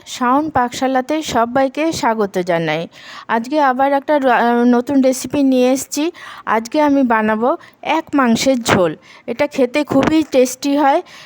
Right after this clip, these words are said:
এই, উম, যা-, এটা এক মাংসের ঝোল বলছি এই কারণে যে এক একজনের জন্য একটা করে মাংসের পিস, একটা ডিম, একটা আলু, একটা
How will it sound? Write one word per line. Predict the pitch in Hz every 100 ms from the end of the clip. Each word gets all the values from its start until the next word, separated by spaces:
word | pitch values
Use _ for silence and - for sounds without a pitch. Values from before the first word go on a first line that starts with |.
| -
এই, | 156 220 226 220
উম, | 240 233 226
যা-, | 214 220 -
এটা | 233 233 262 269
এক | 240 247
মাংসের | 254 262 262 302 302 285 254
ঝোল | 240 254 277
বলছি | 262 269 262 302
এই | 269
কারণে | 262 262 269 285 339
যে | 262 247 240 -
এক | 226 226
একজনের | 269 254 285 285 277
জন্য | 269 277
একটা | 330 254 - 254
করে | 262 269
মাংসের | 240 226 233 262 262
পিস, | 302 370 - - - -
একটা | - - 269
ডিম, | 247 262 302 330
একটা | 233 254 233 226
আলু, | 247 311
একটা | 254 233